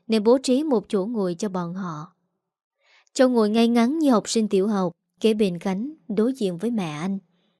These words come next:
Bà Kỳ nhìn hai người, mỉm cười mở đầu câu chuyện. "Khánh đã đưa cho bác xem bản phát thảo của cháu." "Ờ, dạ, dạ."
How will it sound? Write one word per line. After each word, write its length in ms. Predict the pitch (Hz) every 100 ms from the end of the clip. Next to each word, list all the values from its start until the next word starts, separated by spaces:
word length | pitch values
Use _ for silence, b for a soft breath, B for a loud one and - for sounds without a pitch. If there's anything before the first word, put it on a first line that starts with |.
| _ _
Bà 160 | 214
Kỳ 220 | 208 226 208
nhìn 200 | 208 202
hai 220 | 247 247
người, 340 | 220 196 175 - _ _ -
mỉm 240 | 220 254 285
cười 220 | 226 208
mở 240 | 202 190
đầu 200 | 233 202
câu 200 | 185 233
chuyện. 360 | 220 208 170 160 _ _ _ _ _ _ _ _ _ _ _ _ _ _ _ _ _ _ _
"Khánh 320 | - - 247
đã 120 | 285 220
đưa 140 | 214
cho 160 | 208 208
bác 220 | 220 277
xem 560 | - 214 202 190 185 - _ -
bản 280 | 196 185
phát 200 | 196 294 -
thảo 220 | 196 180
của 180 | 180 190
cháu." 380 | 180 208 226 302 _ _ _ _ _ _ _ _ _ _ _ _ _
"Ờ, 240 | - 226 - _ _ _ _ _ - 214 - -
dạ, 340 | 233 214 208 - b b b _ _ _ 233
dạ." 440 | 226 214 185 202